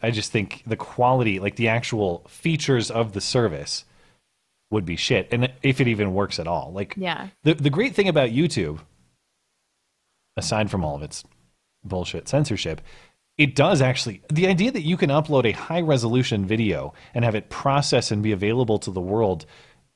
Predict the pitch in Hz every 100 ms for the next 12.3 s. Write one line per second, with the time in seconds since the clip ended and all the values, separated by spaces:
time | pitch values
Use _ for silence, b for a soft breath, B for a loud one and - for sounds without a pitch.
0 | - 110 110 - - 190 220 156 110 104
1 | 113 - 117 113 113 95 - - 120 147
2 | 95 107 - 131 110 98 - - 160 76
3 | 67 B B B 131 139 196 165 175 131
4 | 117 120 131 143 120 110 113 110 107 98
5 | 95 104 101 104 98 80 78 - 131 73
6 | - - B B B _ - 123 131 127
7 | 135 131 - 185 170 110 131 156 139 110
8 | - - 156 190 151 113 - 101 92 -
9 | 113 110 135 113 110 117 117 117 - 123
10 | 98 82 - 135 127 - 78 - 78 -
11 | b b _ 107 104 98 98 110 98 85
12 | 87 117 131